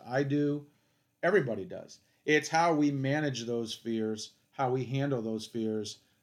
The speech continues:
that matters most. And what I have found, my number one tip is for someone struggling with fear, just go out and do it. When you take action, the fear goes away. Let me give you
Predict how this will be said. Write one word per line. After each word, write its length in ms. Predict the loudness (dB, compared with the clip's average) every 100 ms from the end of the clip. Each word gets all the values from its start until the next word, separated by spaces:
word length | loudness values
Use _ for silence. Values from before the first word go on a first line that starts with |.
| _
that 220 | 0 0
matters 420 | -2 -2 0 -2 -4
most. 340 | -6 -6 -6
And 120 | -2
what 140 | 4 6
I 120 | 6
have 160 | 4
found, 340 | 2 2 2 0
my 120 | -2
number 320 | -2 -2 0
one 240 | 0 0 0
tip 220 | -2 -2
is 140 | -6
for 100 | -8
someone 400 | -6 -4 -4 -6
struggling 460 | -6 -4 -2 -2 -4
with 160 | -6
fear, 320 | -6 -6 -6 -10 _ _ _ _ _ _ _
just 200 | -6 -2
go 120 | 2
out 180 | 4 2
and 80 | 0
do 180 | -2 -4
it. 100 | -8 _ _ _
When 200 | -6 -4
you 240 | -2 -2 -2
take 400 | 2 2 2 2
action, 580 | 4 4 2 -4 -4
the 80 | -4
fear 440 | -6 -6 -2 -2 -4
goes 320 | -6 -6 -4
away. 340 | -6 -6 -8 -12 _ _ _ _ _
Let 220 | -2 0 0
me 220 | 0 -2
give 340 | 0 0 0
you 420 | 2 2 2 -2